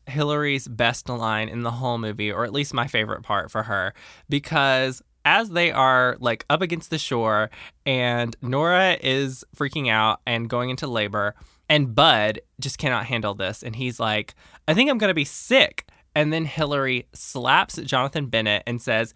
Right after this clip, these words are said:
"Pay attention to her." Loved that. Like,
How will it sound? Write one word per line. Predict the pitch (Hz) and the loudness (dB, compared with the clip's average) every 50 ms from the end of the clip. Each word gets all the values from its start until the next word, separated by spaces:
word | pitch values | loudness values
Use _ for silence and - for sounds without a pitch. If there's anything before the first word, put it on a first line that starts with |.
| _ _ - | _ _ -6
"Pay | - - 349 508 | -2 0 0 0
attention | 466 - 302 311 294 - 311 247 | 2 2 0 0 0 0 0 2
to | 214 185 | 2 0
her." | - - 131 117 110 92 90 - _ _ _ _ _ _ _ | 2 2 2 2 2 2 0 -4 _ _ _ _ _ _ _
Loved | _ 135 127 131 127 120 113 110 117 | _ -4 2 4 4 2 2 -2 -6
that. | - - - - - - _ _ _ _ - | -8 -6 -8 -8 -14 -20 _ _ _ _ -4
Like, | 131 127 113 110 110 - - - | -2 -2 -2 -2 -4 -8 -14 -18